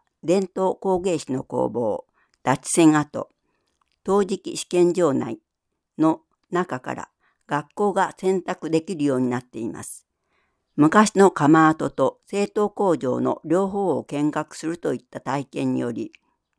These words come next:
子どもたちが地場産業としての美濃焼についてより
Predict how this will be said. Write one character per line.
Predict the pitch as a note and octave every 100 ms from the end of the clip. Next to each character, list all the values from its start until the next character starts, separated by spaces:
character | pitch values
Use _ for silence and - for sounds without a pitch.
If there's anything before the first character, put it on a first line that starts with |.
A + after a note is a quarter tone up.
| _ _ _ _ _ _ _ _
子 | D#3
ど | F3
も | F#3 F3+
た | C3+
ち | -
が | - - E3
地 | D3+
場 | F#3+ G#3
産 | G#3 F3+
業 | D3+ C3
と | - C3
し |
て | - D3+
の | D3+ - _ -
美 | D3+
濃 | F3+
焼 | G3 G3 F3+
に | C#3+
つ | - C3
い | A2
て | - - _ _ _ -
よ | E3+
り | G3 F#3+